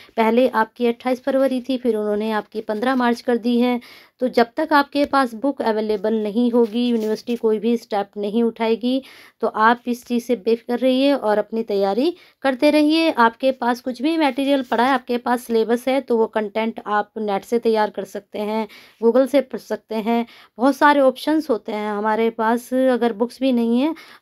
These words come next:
तो कुछ ना कुछ सॉल्यूशन निकालिए और यूनिवर्सिटी भी अपना सॉल्यूशन ज़रूर निकालेगी। आप तक बुक जो है, समय तक पहुंच जाएंगी। चलिए आगे देखते हैं। ट्वेंटी फ़ाइव में जो है, आपका एमकॉम है, फिर एमएपीए टू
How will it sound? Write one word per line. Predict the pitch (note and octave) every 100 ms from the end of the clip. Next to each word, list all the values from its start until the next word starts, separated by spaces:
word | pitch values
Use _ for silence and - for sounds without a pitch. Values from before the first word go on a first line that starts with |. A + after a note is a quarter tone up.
| -
तो |
कुछ | C4 C#4 C4
ना | D#4
कुछ | D#4+ E4
सॉल्यूशन | - B3+ C4+ - C#4+
निकालिए | C#4+ C#4 C#4 D4
और | E4
यूनिवर्सिटी | C4+ A#3 A3 A#3+
भी | A#3 B3+ B3+
अपना | G#3+ A3 A3+ A#3+
सॉल्यूशन | A#3 G3+ G3+ - B3 A#3
ज़रूर | G#3+ G#3 A#3+
निकालेगी। | A#3+ A#3+ A#3 B3+ B3 C4+ C#4 - - -
आप | G#3+ G#3
तक | A#3+
बुक | A3+ - A#3+ _
जो | G#3+
है, | G#3 B3
समय | A#3+ G#3 G3+
तक | B3 B3+ -
पहुंच | G#3 G#3
जाएंगी। | G#3 G3 G3 G#3 F#3+ - - - - -
चलिए | - C#4 C#4 C#4+ C#4+
आगे | - A3+ A#3+
देखते | B3+ B3+ C4+
हैं। | B3+ C#4+ C#4
ट्वेंटी | B3 A#3 A#3 C4
फ़ाइव | B3+ A#3 A#3 A#3+
में | B3 A#3
जो | A3
है, | G#3 A#3
आपका | G#3+ G#3 - A3+ -
एमकॉम | G#3+ G#3 A#3+ B3
है, | A#3 B3
फिर | B3 A#3+ A#3
एमएपीए | G#3 G#3 G#3+ - A3 A3 G#3+ G3+ - - _
टू | A#3 B3+ C4